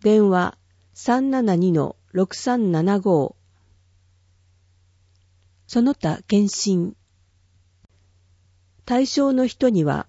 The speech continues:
個別に案内を送ります。三歳児健診。十月十日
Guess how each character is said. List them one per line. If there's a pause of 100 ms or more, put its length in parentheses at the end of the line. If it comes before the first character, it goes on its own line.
個
別
に
案
内
を
送
り
ま
す。 (1400)
三
歳
児
健
診。 (1000)
十
月
十
日